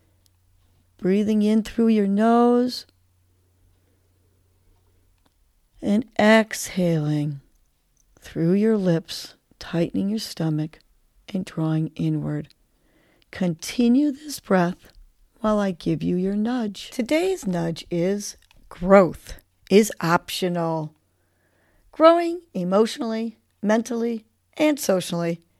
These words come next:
is optional, but you should make that option. You can read books, take self-help classes,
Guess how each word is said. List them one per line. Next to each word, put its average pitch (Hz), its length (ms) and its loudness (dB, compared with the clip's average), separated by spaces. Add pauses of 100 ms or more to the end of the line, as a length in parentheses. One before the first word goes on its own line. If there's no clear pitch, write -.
(480)
is 202 460 6 (160)
optional, 160 720 -4 (680)
but 160 220 -8
you 156 80 -10
should - 560 -4 (680)
make 160 240 0
that 143 180 -6
option. 165 540 -10 (760)
You - 120 4
can 170 180 -2
read 180 460 -2
books, - 480 -4 (500)
take 185 240 -2
self-help 190 640 0
classes, 196 680 -6